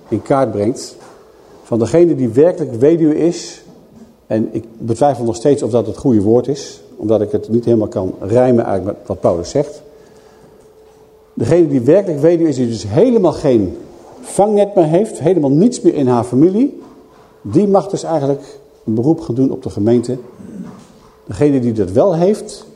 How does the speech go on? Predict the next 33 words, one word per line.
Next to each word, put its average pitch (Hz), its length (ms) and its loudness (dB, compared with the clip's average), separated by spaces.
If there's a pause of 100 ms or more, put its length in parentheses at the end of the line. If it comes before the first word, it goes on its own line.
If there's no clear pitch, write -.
(280)
die 113 160 -2
dus - 380 -6 (600)
nog - 180 -10
kinderen 185 380 2
en 110 80 -6
kleinkinderen 135 520 0
heeft, 107 140 2
die 101 100 -2
hebben - 180 -4
in 101 100 -4
staat - 320 0
zijn - 140 -2
om - 100 -4
te 101 120 -6
werken, 151 440 0 (400)
in - 140 -4
staat 104 320 -2
zijn 120 280 0
om 98 300 -2 (960)
hun 104 260 -4 (160)
moeder 131 400 2
of - 220 -6
oma 123 320 2 (100)
te - 120 -12
ondersteunen 101 720 0 (880)
en 110 140 -2
in 104 100 -2
huis 147 280 0
te 151 100 0
nemen, 139 420 4 (460)
die 123 260 2
hoeven 123 300 2
dus 107 380 0